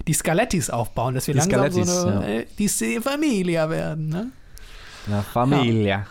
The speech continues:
Speaker 1: Ja.
Speaker 2: Ja, es ist sehr schön, es ist
Speaker 1: Eine
Speaker 2: sehr schön auf jeden Fall. Ähm,
Speaker 1: Ja.
Speaker 2: es macht sehr viel Spaß, also wie gesagt, auch gerade im Discord, ähm, wenn's dann auf, auf Twitter, auf,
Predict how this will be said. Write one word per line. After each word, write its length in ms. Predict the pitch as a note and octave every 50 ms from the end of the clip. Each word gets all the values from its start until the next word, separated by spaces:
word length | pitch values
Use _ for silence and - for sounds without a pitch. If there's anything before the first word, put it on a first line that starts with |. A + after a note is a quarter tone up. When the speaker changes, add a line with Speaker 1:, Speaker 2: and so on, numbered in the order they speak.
| - -
Speaker 1:
Ja. 180 | - G#2 G#2+ A#2+
Speaker 2:
Ja, 40 | B2+
es 140 | B2 B2+ A#2
ist 80 | G#2
sehr 100 | G#2+ G2+
schön, 260 | F#2+ - - F#2 F2 F2+
es 100 | - -
ist 40 | D#3+
Speaker 1:
Eine 100 | C#3+ D#3+
Speaker 2:
sehr 100 | E3 -
schön 120 | F2 E2 D#2+
auf 140 | - -
jeden 120 | - F2+ F#2
Fall. 240 | - - F#2+ G2 - - - - - - - - - - - - - - - - - - - - -
Ähm, 300 | G#2+ G#2 G2+ G2+ G2 G2+
Speaker 1:
Ja. 160 | G2+ G2+ G2 G2 -
Speaker 2:
es 100 | - -
macht 140 | C3 C3+ B2+
sehr 120 | - C#3+
viel 100 | B2+ B2+
Spaß, 440 | A#2 - - F2 D#2+ E2+ E2+ - -
also 160 | - G#2 G2+
wie 40 | G#2 G2
gesagt, 200 | G2+ G2+ - -
auch 120 | F#2+ -
gerade 200 | - G#2 G2 G2+
im 120 | G2+ G2+
Discord, 720 | F#2+ G#2+ G2+ - - - G#2 G2+ G2+ G2+ F#2+ - - - - - -
ähm, 680 | G2+ G2 F#2+ F#2+ F#2 F#2 F2+ F#2 F#2 F#2 F#2 F#2+ G#2+ G#2+ - - - - - - - - - - - - - - - -
wenn's 280 | - G#2 G#2+ G#2+ - -
dann 380 | - G#2 G2+ G2+ G2+ G2+ F#2+
auf, 140 | - G2 - - - - - - - - -
auf 140 | - F#2+ -
Twitter, 340 | - - A#2+ G#2+ G#2+ G2+ G2
auf, 100 | G2+